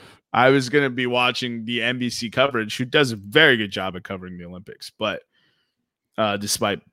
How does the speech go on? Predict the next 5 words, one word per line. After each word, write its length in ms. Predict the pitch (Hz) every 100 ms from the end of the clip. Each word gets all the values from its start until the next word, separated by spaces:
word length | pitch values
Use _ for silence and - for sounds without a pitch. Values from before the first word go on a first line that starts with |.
| _
Bob 260 | - 95 92
Costas' 600 | - 92 92 92 90 90
schmarmy 680 | - - - 104 92 90 87
ass. 420 | 87 90 95 - _ _ - 147 _ _ _ _ _ - - - -
Um, 540 | 120 117 110 98 87